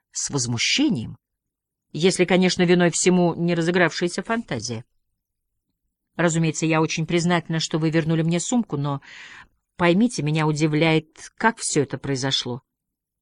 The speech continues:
Сумку приносите вы, и вы не полицейская. Я вообще не знаю, кто вы и что вы.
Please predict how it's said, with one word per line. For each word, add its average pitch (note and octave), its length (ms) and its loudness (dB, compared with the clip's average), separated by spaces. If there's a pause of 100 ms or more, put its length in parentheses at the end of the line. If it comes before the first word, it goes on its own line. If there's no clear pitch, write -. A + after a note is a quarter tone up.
(320)
Сумку - 480 4
приносите E3+ 640 2
вы, B2 360 -4 (920)
и B2+ 120 -4
вы A#2 100 -4
не C3 100 -2
полицейская. G3 880 -2 (1300)
Я C3+ 180 -2
вообще C3+ 260 0
не F#3 120 2
знаю, F#3 240 2
кто D#4 320 0
вы C#3+ 140 0
и - 20 -4
что B3+ 320 -4
вы. D3+ 120 -8